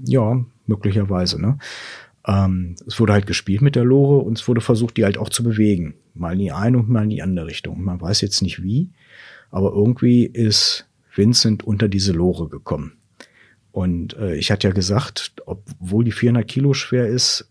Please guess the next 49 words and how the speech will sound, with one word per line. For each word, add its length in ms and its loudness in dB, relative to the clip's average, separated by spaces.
hatten 320 -6
Kinderhände 520 4
das 200 -2
geschafft, 320 -4
die 40 2
in 80 2
Bewegung 360 2
zu 120 -4
setzen 400 2
und 140 -4
anscheinend 460 -2
auch 260 -6
so 300 2
in 80 4
Bewegung 260 2
zu 140 -2
setzen, 340 -2
dass 220 -4
Vincent 320 0
keine 220 0
Chance 280 0
mehr 120 2
hatte, 180 -2
von 160 -4
dieser 200 0
Lore 360 0
dann, 240 0
äh, 500 -2
oder 320 -12
unter 260 4
der 140 2
Lore 240 2
halt 160 0
wegzubekommen. 560 -2
Man 80 -6
muss 140 -8
vielleicht 280 -8
dazu 200 -4
noch 160 -2
sagen, 400 0
umgebaut 520 2
wurde 220 2
sie, 240 2
ja, 120 -2
aber 180 -2
es 120 -4
wurde 280 0
nie 380 2
ein, 420 2